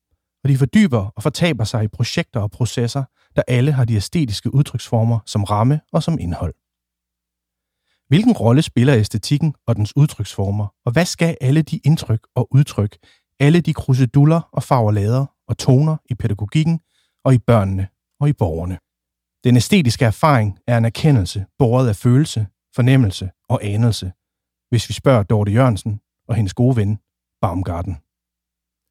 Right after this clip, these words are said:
Det er fortolket indtryk. Det er sanselighed og materialitet. Måske handler æstetik om skønhed og oversanselighed, hvis vi spørger vores oldgamle grækere. Det æstetiske ved det æstetiske er således det mere,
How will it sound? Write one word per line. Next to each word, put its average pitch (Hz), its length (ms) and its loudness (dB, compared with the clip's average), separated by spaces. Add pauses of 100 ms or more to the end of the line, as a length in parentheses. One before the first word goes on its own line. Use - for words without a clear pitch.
(640)
Det 139 60 2
er 127 40 4
fortolket 139 560 0
indtryk. 127 440 -2 (720)
Det 131 60 0
er 113 40 2
sanselighed 117 680 0
og 113 80 -4
materialitet. 104 800 -4 (760)
Måske 208 300 0
handler 147 260 2
æstetik 117 420 -4
om 139 100 0
skønhed 139 520 0 (160)
og - 180 -2
oversanselighed, 107 840 -2 (200)
hvis 110 180 -4
vi 110 60 -6
spørger 127 240 0
vores 101 260 -6
oldgamle 101 420 -2
grækere. 82 480 -8 (1300)
Det 160 60 4
æstetiske 139 800 0
ved 123 120 2
det 117 120 2
æstetiske 95 680 -4 (320)
er 117 60 0
således 147 500 2
det 156 120 4
mere, 143 380 2